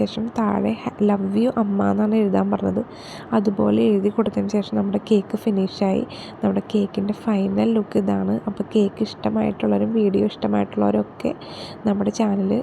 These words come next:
സബ്സ്ക്രൈബ് ചെയ്യാനും അതുപോലെ ഇതുപോലെ കേക്കൊക്കെ ഉണ്ടാക്കാനായിട്ട് ഇൻട്രസ്റ്റ് ഉള്ള ബിഗിനേഴ്സൊക്കെ ഉണ്ടെങ്കിൽ അവർക്കൊക്കെ അയച്ചു കൊടുക്കാൻ നല്ലതായിരിക്കും. ആ, കാരണം സിമ്പിളായിട്ട് നമുക്ക് ചെയ്യാൻ പറ്റിയ ഡെക്കറേഷനാണ്. ആ, പിന്നെ നമ്മൾ നെക്സ്റ്റ് ഒരു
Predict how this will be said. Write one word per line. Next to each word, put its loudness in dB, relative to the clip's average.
സബ്സ്ക്രൈബ് 0
ചെയ്യാനും 0
അതുപോലെ 0
ഇതുപോലെ 0
കേക്കൊക്കെ 2
ഉണ്ടാക്കാനായിട്ട് 0
ഇൻട്രസ്റ്റ് -2
ഉള്ള 2
ബിഗിനേഴ്സൊക്കെ 0
ഉണ്ടെങ്കിൽ 0
അവർക്കൊക്കെ -2
അയച്ചു 0
കൊടുക്കാൻ 0
നല്ലതായിരിക്കും. -2
ആ, 2
കാരണം -2
സിമ്പിളായിട്ട് 0
നമുക്ക് -2
ചെയ്യാൻ 2
പറ്റിയ 0
ഡെക്കറേഷനാണ്. 0
ആ, 6
പിന്നെ 0
നമ്മൾ 2
നെക്സ്റ്റ് -2
ഒരു 0